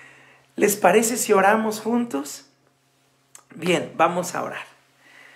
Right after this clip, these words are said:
Señor, agradecemos este día. Agradecemos tu favor, tu provisión. Agradecemos que eres un Dios fiel a tus promesas,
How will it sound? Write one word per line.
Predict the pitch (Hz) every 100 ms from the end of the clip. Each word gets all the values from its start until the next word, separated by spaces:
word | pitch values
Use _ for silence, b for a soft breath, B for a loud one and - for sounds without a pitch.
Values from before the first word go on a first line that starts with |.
| b b b b b b b _ -
Señor, | - 202 202 180 170 156 170
agradecemos | 165 190 190 175 - - 196 175 - - - - _ _ -
este | - - - 147
día. | 143 - - _ _ _ b b b b b
Agradecemos | 185 185 180 170 - 220 233 226
tu | 220
favor, | 208 165 147 185 214 240 233 - B B B B
tu | - 185
provisión. | 175 175 165 - - 202 220
Agradecemos | 220 220 196 196 - - 220 247 247 269 269 - B B B -
que | 220
eres | 233 220 -
un | 226 202
Dios | 208 175 -
fiel | - 202 220 226 208 190 - b b b b
a | -
tus | 170 - 240 233 -
promesas, | 214 202 190 185 - - - -